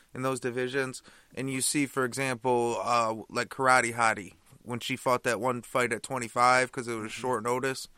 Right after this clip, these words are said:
Speaker 2: Mm-hmm.
Speaker 1: she looked really good.
Speaker 2: Mm-hmm.
Speaker 1: You know, like, she looked good <clears throat> physically, she looked healthy, but she looked good out there fighting. You
Speaker 2: Right.
Speaker 1: know, it, it, it was, uh, one of her best performances. As far as, you know, she looked healthy, she looked good,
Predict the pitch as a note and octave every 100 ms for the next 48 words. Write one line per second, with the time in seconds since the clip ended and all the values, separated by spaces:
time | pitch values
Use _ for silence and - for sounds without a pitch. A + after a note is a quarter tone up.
0 | _ A2+ A2 A#2 - _ - - D3 F#3
1 | C#3 D3 C3+ A2+ B2+ G#2+ G2+ - _ -
2 | A2+ A#2 B2 - C#3 B2+ B2 A#2+ - C#3+
3 | C#3+ C#3 C#3+ C3 A2+ - - - - -
4 | - _ _ - - - B2+ - F3+ D#3
5 | D#3+ D#3+ D3 D3+ C#3+ - D3+ D#3 E3 D#3+
6 | D#3 - - G#2+ - C3 F3 F3+ C#3+ D#3
7 | C#3+ B2+ C3 A#2+ C3 A2 C#2+ - _ _
8 | - - B2+ B2 B2 A2+ - A#2+ - B2
9 | A2+ B2+ B2+ A#2+ B2 A#2 A2+ A2 - _
10 | - - - _ C#3+ D3 C#3 A#2+ G#2+ C3
11 | B2 - B2 - B2 A#2 A2+ A2 A#2 C3+
12 | C3+ F#3+ E3 D3+ C#3 D3 C#3 - C3+ C#3
13 | B2+ B2+ - C#3 - B2 B2 G2+ C3